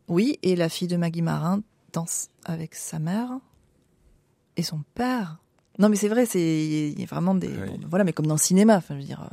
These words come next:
Speaker 1: euh,
Speaker 2: Mhm.
Speaker 1: mm.
Speaker 2: <laughs> Donc, dans Délivré, il y a aussi beaucoup de filiation. Ben, merci beaucoup, <laughs> Hélène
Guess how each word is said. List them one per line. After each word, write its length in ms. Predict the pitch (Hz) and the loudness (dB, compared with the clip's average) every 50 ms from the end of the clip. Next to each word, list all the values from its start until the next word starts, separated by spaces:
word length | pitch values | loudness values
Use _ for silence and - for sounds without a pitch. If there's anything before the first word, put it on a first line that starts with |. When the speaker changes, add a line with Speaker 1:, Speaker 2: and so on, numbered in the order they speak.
| - - 85 | -18 -16 -16
Speaker 1:
euh, 20 | 87 85 82 71 71 - _ _ _ _ _ _ _ _ _ _ _ _ _ _ _ _ _ _ _ _ _ - - | -16 -16 -18 -20 -20 -20 _ _ _ _ _ _ _ _ _ _ _ _ _ _ _ _ _ _ _ _ _ -12 -10
Speaker 2:
Mhm. 20 | 156 | -10
Speaker 1:
mm. 40 | - 233 _ _ _ _ - | -10 -12 _ _ _ _ -6
Speaker 2:
<laughs> 100 | - - - - - - - - - - - - - - - - | -4 -4 -4 -4 -10 -12 -14 -16 -18 -20 -18 -16 -16 -12 -4 -2
Donc, 140 | 120 117 117 | -2 0 2
dans 140 | 123 135 131 | 2 0 2
Délivré, 420 | 117 131 123 123 120 117 120 156 | 2 2 4 4 4 4 2 2
il 40 | 147 | 4
y 40 | 127 | 4
a 60 | 117 | 4
aussi 220 | 120 113 - - - - | 4 2 0 -4 0 2
beaucoup 360 | 139 165 - - - - 185 | 2 2 2 -2 -4 -4 -2
de 160 | 143 143 139 | 0 0 0
filiation. 720 | 139 - - - 175 143 135 135 127 123 - - - 120 127 - - - - - - - | 0 0 -4 -6 -4 -2 2 2 2 2 2 0 -4 -4 -4 -6 -10 -14 -14 -10 -2 2
Ben, 160 | 123 127 120 - | 2 2 2 2
merci 360 | 127 156 165 - - - 196 165 | 2 2 2 2 0 -2 -4 -4
beaucoup, 460 | 139 135 147 160 - - - 160 147 - - - 123 110 - - - | 0 2 0 0 0 -2 -4 -4 -4 -2 -2 -2 -2 -2 -4 -12 -20
<laughs> 320 | - - - - - - | -18 -18 -18 -18 -18 -10
Hélène 320 | - 120 117 127 139 147 | -2 0 2 4 4 2